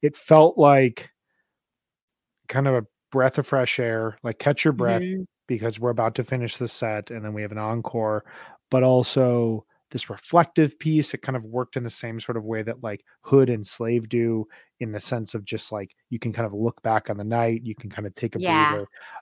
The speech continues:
Speaker 1: Um, so it was, it was an interesting placement for it. And I just think it's a really fascinating song. There's a lot of cool stuff going on underneath, and lyrically, it's just, um,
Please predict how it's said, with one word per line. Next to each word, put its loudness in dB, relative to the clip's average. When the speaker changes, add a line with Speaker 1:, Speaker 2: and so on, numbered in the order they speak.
Speaker 1:
Um, -4
so 4
it 8
was, 4
it -2
was 4
an 4
interesting 0
placement -2
for -4
it. -4
And -6
I -4
just -6
think 2
it's 2
a -2
really 0
fascinating -4
song. -8
There's -12
a -8
lot 4
of -6
cool 2
stuff -2
going -4
on -4
underneath, -6
and -8
lyrically, 2
it's -10
just, -8
um, -6